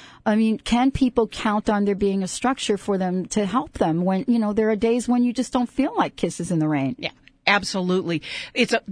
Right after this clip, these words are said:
Speaker 2: the system is based on a five-step process, but it's based on doing s-, things that are just fun in your life. So all you have to do is put on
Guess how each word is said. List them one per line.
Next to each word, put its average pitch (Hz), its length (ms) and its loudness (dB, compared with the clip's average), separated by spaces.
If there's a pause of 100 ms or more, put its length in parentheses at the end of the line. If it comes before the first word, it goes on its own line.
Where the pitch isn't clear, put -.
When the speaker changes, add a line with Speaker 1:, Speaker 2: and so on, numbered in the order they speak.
Speaker 2:
the 190 140 0
system 330 400 0
is 175 120 0
based 214 340 2
on 190 160 0
a - 20 -4
five-step 220 640 2
process, 196 640 0 (320)
but 214 100 4
it's 208 220 4
based 330 500 2 (100)
on 226 400 2
doing 240 360 2
s-, - 400 -4
things 208 260 0
that 240 180 2
are 185 140 0
just 196 420 -2
fun 196 320 0
in 190 120 2
your 180 120 2
life. 160 520 -2 (500)
So - 240 0
all 311 80 2
you 320 140 2
have 302 120 0
to 311 80 0
do 294 120 2
is 262 100 -4
put 277 240 0
on 262 380 0